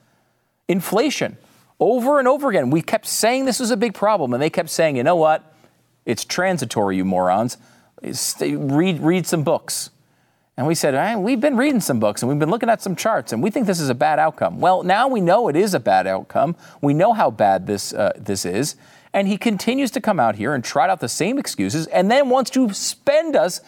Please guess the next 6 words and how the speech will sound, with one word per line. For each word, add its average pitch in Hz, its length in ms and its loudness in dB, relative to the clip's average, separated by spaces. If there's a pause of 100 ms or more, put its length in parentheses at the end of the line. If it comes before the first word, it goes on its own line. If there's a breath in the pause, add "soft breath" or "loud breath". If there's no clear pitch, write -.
(200 loud breath)
into 247 260 2
oblivion 208 640 2
to 202 140 0
solve 240 340 2
it. - 180 -8 (200 soft breath)
Late. 190 500 -2